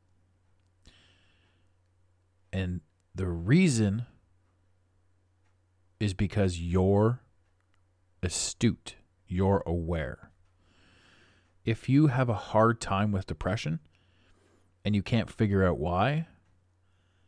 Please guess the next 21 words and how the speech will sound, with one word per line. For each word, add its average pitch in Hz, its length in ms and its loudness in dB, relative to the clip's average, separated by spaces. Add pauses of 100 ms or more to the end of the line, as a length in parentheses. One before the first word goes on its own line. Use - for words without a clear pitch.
(800)
it's 110 140 -4
because 117 400 0
you're 104 80 0
subconsciously 117 800 0
aware 107 640 0
of 95 140 -4
how 92 160 0
fake - 600 -2
the 107 120 0
entire 95 520 0
world 85 480 -2
is, - 380 -6 (680)
but - 160 -4
you 92 60 -2
can't - 400 -4
quite - 380 -2
put - 220 -2
your 90 80 -2
finger 76 380 -4
on 50 120 -12
it. - 180 -20